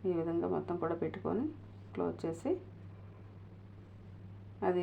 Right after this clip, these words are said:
ఏదైతే ఏముందో మనం దీంట్లో పెట్టేసాము. ఇప్పుడు, ఇప్పుడు ఈ రెండు రకాల శాండ్విచ్లు ఇలా చేసుకొని తినొచ్చండి. ఈజీ ప్రాసెస్, సింపుల్గా చేసుకోగల రెసిపీ.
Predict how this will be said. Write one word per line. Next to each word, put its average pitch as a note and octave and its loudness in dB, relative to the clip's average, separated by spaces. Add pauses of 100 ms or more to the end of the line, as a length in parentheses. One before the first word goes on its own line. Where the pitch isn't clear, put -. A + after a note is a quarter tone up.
ఏదైతే F3+ 8
ఏముందో E3 6
మనం F#3 8
దీంట్లో F3+ 8
పెట్టేసాము. E3 2
ఇప్పుడు, C4+ 4 (420)
ఇప్పుడు G#3+ 8
ఈ A3 12
రెండు G#3+ 12
రకాల A#3 12
శాండ్విచ్లు G3 10
ఇలా G#3 10
చేసుకొని G3 10
తినొచ్చండి. F#3 8 (140)
ఈజీ G#3+ 8
ప్రాసెస్, G#3+ 8
సింపుల్గా G#3 10 (440)
చేసుకోగల F#3 10
రెసిపీ. F3 6